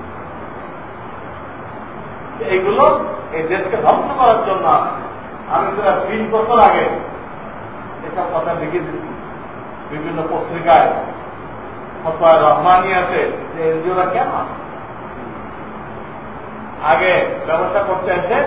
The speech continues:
এদের দখল করে, এবার সেবা করতে এসে এদের দখল করে। এখন বর্তমান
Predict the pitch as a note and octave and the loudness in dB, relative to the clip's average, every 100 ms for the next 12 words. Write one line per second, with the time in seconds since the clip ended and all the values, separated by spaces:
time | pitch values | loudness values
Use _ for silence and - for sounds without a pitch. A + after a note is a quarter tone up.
0 | F#3+ - - A3+ - D#3+ D3+ D3 - - | 0 -4 -8 -8 -2 0 2 0 0 -4
1 | - - - - - - - - - - | -8 -10 -12 -12 -12 -12 -12 -12 -12 -12
2 | - - - - G3 G#3+ G3 - - G#3+ | -12 -12 0 4 8 8 8 4 4 8
3 | D4+ D4 - - A#3+ G#3 G3+ - - - | 8 8 6 6 6 6 4 4 -2 -4
4 | E3+ E3+ D#3 C#3+ C#3 B2 G#2+ - - - | 0 0 2 0 -2 -4 -8 -10 -12 -14
5 | - - - - - - - - - - | -14 -14 -14 -12 -12 -12 -10 -10 -12 -12
6 | - - - - - - - - D#3+ F3+ | -12 -12 -14 -12 -12 -12 -12 -2 0 0
7 | F3+ D#3+ D#3+ F3+ G3+ | 0 0 -2 -2 -2